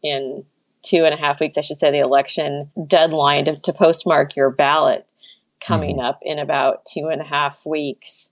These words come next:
Speaker 1: There's still a handful of Republicans that really seem positioned to win.
Speaker 2: Yeah, so we're gonna keep this conversation focused on, on, uh, the congressional races and the, and the primaries there and the, uh,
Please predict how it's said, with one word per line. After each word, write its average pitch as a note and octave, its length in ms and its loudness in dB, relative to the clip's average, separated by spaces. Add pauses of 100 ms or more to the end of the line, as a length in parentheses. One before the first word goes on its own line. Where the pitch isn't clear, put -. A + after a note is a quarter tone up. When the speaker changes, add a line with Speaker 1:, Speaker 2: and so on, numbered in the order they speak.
(120)
Speaker 1:
There's D3+ 240 0
still D3 720 2 (240)
a - 40 -14
handful D#3+ 600 0
of D3 80 -8
Republicans C#3+ 880 -4
that B2+ 260 4 (140)
really D3 300 0
seem C#3+ 280 -2
positioned C#3+ 440 -4
to - 100 -2
win. - 420 -4 (200)
Speaker 2:
Yeah, G#2 180 0
so A2+ 160 -4
we're A#2+ 140 2
gonna B2 160 2
keep - 320 -4
this - 420 -4 (240)
conversation G2+ 640 0
focused F#2+ 560 -2
on, F2 340 -4 (220)
on, F2 280 -4
uh, D#2+ 280 -8 (140)
the F#2 80 -10
congressional G#2+ 600 0
races G2 440 -2
and F#2 160 -2
the, F2 340 -4
and G2+ 440 -10
the F#2+ 60 -2
primaries F2+ 520 -4
there F2+ 200 0
and F2 140 -2
the, F2 340 -4
uh, E2+ 340 -6